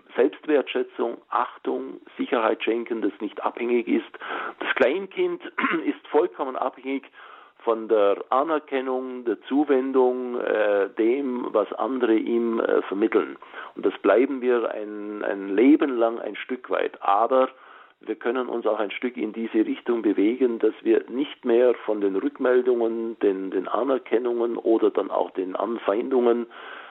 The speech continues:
äh, in allem abhängig machen, sondern immer wieder ein Stück weiter entdecken. Aber, äh, vor meinem Gewissen und in meiner Lebenserfahrung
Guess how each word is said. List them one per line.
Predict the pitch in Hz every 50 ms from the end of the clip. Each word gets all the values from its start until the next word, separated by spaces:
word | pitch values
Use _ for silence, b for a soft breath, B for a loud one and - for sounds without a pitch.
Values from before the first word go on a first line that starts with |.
| B B
äh, | - 104 95 92 -
in | 110 104
allem | - 110 110 131 120 -
abhängig | - - - - - 120 127 123 110 113
machen, | 110 113 107 107 117 117 117 104
sondern | 107 101 101 98 98 98 101 - - -
immer | 123 120 127 123 117 - -
wieder | 110 113 104 - -
ein | - -
Stück | - - 110 - - -
weiter | 90 95 - - - 113
entdecken. | - - 90 - 101 98 - - 113 113 110 - B B B B B B B B _ _
Aber, | - - 170 104 110 117 127 127 127 123 - - - - -
äh, | - 107 101 101 101 101 - - - -
vor | 104 101 98
meinem | 92 92 90 95 98
Gewissen | 90 92 82 110 123 127 - - 120 113
und | - 104 98
in | 95
meiner | 95 90 90 87 82
Lebenserfahrung | 85 90 92 101 110 113 110 - 101 95 - - 85 90 92 92 - 92 90 90